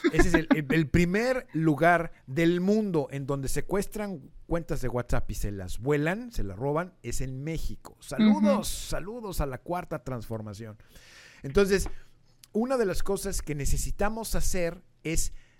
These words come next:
Speaker 1: ser nosotros nuestro propio,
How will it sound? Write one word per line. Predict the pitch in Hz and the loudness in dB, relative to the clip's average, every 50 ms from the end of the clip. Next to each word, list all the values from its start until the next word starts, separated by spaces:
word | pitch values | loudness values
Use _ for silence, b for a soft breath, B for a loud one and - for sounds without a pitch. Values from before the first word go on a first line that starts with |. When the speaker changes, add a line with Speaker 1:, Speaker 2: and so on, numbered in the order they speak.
| _ _ | _ _
Speaker 1:
ser | - - - 214 214 220 214 226 | -12 -2 2 4 4 4 2 -2
nosotros | 226 196 - - 196 196 - 175 160 151 | -8 -8 -6 -6 -6 -6 -8 -12 -12 -10
nuestro | 156 151 127 - - 151 127 | -8 -8 -8 -6 -6 -8 -8
propio, | _ _ - 175 180 175 180 - - 160 175 175 175 170 - | _ _ -2 -2 0 -2 -2 -4 -8 -4 -2 -2 -4 -4 -8